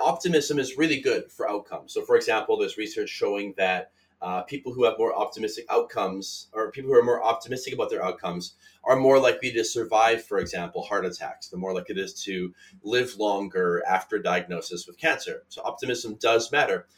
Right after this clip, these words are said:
But what you don't want is, uh, unbridled optimism. There's research suggesting that if you're too optimistic, if you're a Pollyanna,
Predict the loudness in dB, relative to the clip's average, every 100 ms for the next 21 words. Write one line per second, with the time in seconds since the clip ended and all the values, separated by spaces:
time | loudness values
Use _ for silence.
0 | -20 _ 0 4 4 2 4 6 6 4
1 | 0 0 -4 -8 0 2 4 2 -2 -6
2 | -10 -4 0 0 0 0 2 0 2 4
3 | 4 4 2 -2 -4 -6 -10 -16 -14 -14
4 | -8 -6 -6 -8 -8 -2 -2 -2 -8 -6
5 | -8 -6 -6 0 2 0 -4 -10 -10 -16
6 | -8 -4 -2 -4 -2 0 2 0 -2 -6